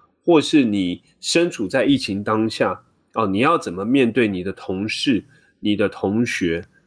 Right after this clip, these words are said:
哦，他可能确诊，然后康复，回到原本的工作岗位或回到校园，哦，大家应该要怎么看待？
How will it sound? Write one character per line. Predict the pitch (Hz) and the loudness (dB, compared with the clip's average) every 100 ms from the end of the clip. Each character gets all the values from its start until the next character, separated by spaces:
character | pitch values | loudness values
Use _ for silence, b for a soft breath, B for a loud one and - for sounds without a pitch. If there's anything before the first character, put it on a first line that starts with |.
| _ - | _ -8
哦， | 95 87 | -8 -2
他 | 117 113 | -2 0
可 | 101 | -2
能 | 95 | -2
确 | - - 113 | -2 2 2
诊， | 98 82 | 0 -4
然 | 87 | -2
后 | 104 | -4
康 | 104 117 120 | -2 -2 -2
复， | 117 127 95 - b b _ | -2 -2 -4 -4 b b _
回 | 95 101 | 0 2
到 | 123 104 98 | 4 4 2
原 | 98 107 | 0 0
本 | 113 | 0
的 | 95 | 0
工 | - 107 | 0 0
作 | 117 104 | 2 0
岗 | 90 82 | -4 -2
位 | 104 95 | -2 -2
或 | - | -2
回 | - 98 | -2 0
到 | 107 101 | 0 0
校 | - 110 87 | 0 0 0
园， | 80 76 - b b b | -2 -6 -12 b b b
哦， | 101 | -4
大 | 92 151 | -2 -2
家 | 135 127 | 0 0
应 | 127 | 0
该 | 131 | 0
要 | 127 | 0
怎 | 113 85 | 0 -8
么 | 85 87 | -10 -10
看 | - 110 95 | -4 -4 -2
待？ | 110 95 | -2 -2